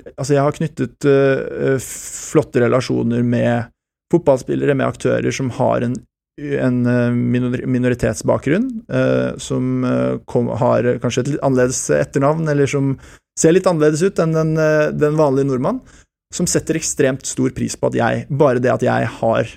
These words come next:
eh, familie fra et annet sted, at jeg har et navn som er fra et annet sted, at jeg kan relatere til dem, er noe som, som gjør at jeg, det er helt åpenbart at de, eh,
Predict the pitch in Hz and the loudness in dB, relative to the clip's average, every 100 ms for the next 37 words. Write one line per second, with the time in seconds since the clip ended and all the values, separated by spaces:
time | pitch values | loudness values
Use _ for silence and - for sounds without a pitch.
0 | _ _ _ - 131 127 123 123 127 123 | _ _ _ -2 0 2 4 4 2 0
1 | 117 - 151 123 117 127 131 127 117 - | -4 -2 0 2 0 2 2 2 -2 -2
2 | 131 143 139 123 127 131 127 175 - 170 | -2 0 0 0 0 2 2 2 0 0
3 | 156 156 151 135 - 156 147 143 143 143 | 0 2 2 0 0 2 2 2 0 2
4 | 139 147 - 127 120 139 - 135 127 120 | 2 2 0 -2 0 -2 0 0 0 -4
5 | _ _ _ 135 139 220 247 - _ _ | _ _ _ 0 2 4 2 -2 _ _
6 | _ _ _ _ - - 139 151 135 120 | _ _ _ _ -12 -2 0 2 0 0
7 | 135 135 - 147 143 139 135 123 _ _ | -2 -2 -8 -6 0 0 0 -4 _ _
8 | _ - 127 123 120 131 127 143 - - | _ -2 2 4 4 2 2 0 0 -6
9 | - 151 165 - 131 113 - 127 147 147 | -4 -4 -4 0 0 0 -4 0 0 0
10 | 147 131 131 131 - _ - 131 131 131 | -2 0 0 0 -8 _ -6 -2 -2 -2
11 | 131 | -4